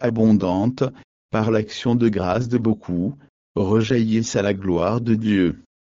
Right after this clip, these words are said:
Les traducteurs anglais rendent cette phrase de manière un peu saccadée,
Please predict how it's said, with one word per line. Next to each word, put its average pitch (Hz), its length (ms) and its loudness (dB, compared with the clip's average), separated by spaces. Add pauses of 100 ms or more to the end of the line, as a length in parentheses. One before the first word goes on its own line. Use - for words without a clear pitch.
(720)
Les 90 120 0
traducteurs 117 720 -2
anglais 117 480 4
rendent 139 260 2
cette - 240 -2
phrase 113 400 0
de 101 120 0
manière 117 420 2
un 117 100 0
peu 127 180 -2
saccadée, 123 800 0